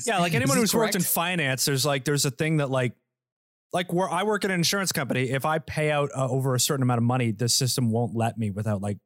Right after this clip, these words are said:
Speaker 1: a supervisor approval. You know
Speaker 2: Yeah,
Speaker 1: what I
Speaker 2: are you
Speaker 1: mean?
Speaker 2: sure? Did you mean to do this?
Speaker 1: It's like, you literally can't.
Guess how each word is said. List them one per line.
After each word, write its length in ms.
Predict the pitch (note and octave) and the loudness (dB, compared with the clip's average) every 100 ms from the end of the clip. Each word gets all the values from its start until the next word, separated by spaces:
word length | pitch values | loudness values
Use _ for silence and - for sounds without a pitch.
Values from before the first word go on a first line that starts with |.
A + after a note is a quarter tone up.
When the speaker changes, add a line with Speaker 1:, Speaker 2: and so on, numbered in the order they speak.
| _ | _
Speaker 1:
a 80 | A#2+ | -4
supervisor 680 | - C3 A#2+ G#2 G2+ F#2+ F#2 | -2 -2 -2 -2 -2 -2 -4
approval. 520 | F2 - F2+ - - _ _ _ _ _ _ | -6 -4 -4 -6 -18 _ _ _ _ _ _
You 80 | A#2 | 0
know 60 | |
Speaker 2:
Yeah, 60 | A2 | 2
Speaker 1:
what 100 | A2 | 4
I 40 | |
Speaker 2:
are 40 | A#2+ | 4
you 60 | D#3 | 2
Speaker 1:
mean? 60 | |
Speaker 2:
sure? 340 | D3 A3+ E4+ E4 | 2 0 0 0
Did 160 | C#4 | 0
you 100 | F4 | 0
mean 140 | F#4+ G4 | 0 0
to 60 | |
do 120 | G4 | 0
this? 380 | G4+ G#4+ A4+ - | 0 0 -2 0
Speaker 1:
It's 100 | A#2+ | 0
like, 120 | C#3+ | 0
you 100 | D3 | 0
literally 360 | E3 F3 F3 E3 | 2 2 0 -2
can't. 640 | - C3+ E3 C3 F2+ - | -2 -2 -2 -2 -4 -6